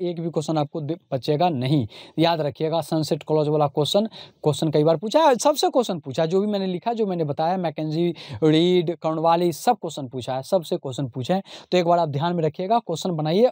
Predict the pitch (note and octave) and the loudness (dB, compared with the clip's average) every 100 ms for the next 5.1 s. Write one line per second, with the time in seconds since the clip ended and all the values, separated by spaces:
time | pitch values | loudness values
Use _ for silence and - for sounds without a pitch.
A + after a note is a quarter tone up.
0 | - D#3 D#3 D#3 _ E3+ G3 F#3+ C3 A#2+ | 2 -4 -2 -2 _ -4 -2 -4 -6 -6
1 | A#2+ - - - E3+ A3 G#3 C4+ G3+ F#3+ | -8 -14 -14 -2 0 2 2 2 0 0
2 | G3 C4 A#3 A#3 A3+ A#3 A3 - A3+ G3+ | -2 -4 -4 0 0 -2 -4 -6 -2 0
3 | E3+ C3+ D#3 D3+ F3+ G#3 G3+ D#3 F3+ B3+ | 0 2 2 2 0 0 0 0 -2 -2
4 | B3 A#3 - G3+ D#3+ C#3 C#3 D3 D#3 D3+ | -2 -2 -2 -2 -2 -4 -4 0 0 -2